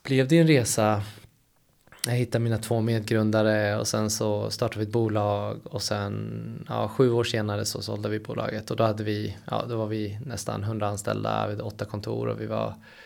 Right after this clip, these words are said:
marknadsledare i, eh, i Europa och delar av Asien. Men, eh, ja, det var ju, det var inte på något sätt en linjär resa. Det var ju världens rollercoaster med, eh, alla möjliga utmaningar och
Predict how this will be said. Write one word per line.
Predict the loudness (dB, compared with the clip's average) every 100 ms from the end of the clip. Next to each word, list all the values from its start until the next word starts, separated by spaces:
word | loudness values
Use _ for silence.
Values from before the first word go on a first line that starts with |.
| -20 -16
marknadsledare | -6 -6 -4 -6 -4 -4 -4 -4 -4
i, | -6 -8 -12 -16 -14
eh, | -8 -6 -6 -8 -12 -16 -10
i | -6 -4 -2
Europa | -2 -2 -2
och | -2
delar | -2 -2
av | 0
Asien. | 0 0 -2 -4 -10 -20 -20 -20 -20 -16 0
Men, | 4 4 4
eh, | 4 4 4 6
ja, | 6
det | 4
var | 2
ju, | 2 2
det | 2
var | 2
inte | 0 -2
på | 2
något | 4 4 4
sätt | 2 2
en | 2
linjär | 4 6 6 6
resa. | 4 2 2 0
Det | 2
var |
ju | 2 2
världens | 2 4 4 4 0 2
rollercoaster | 2 2 0 -2 0 0 0
med, | 0 -2 -2 -2
eh, | -4 -2 -2 0
alla | 2 2
möjliga | 2 2 0
utmaningar | 0 -2 0 0 0 0 0
och | 2 2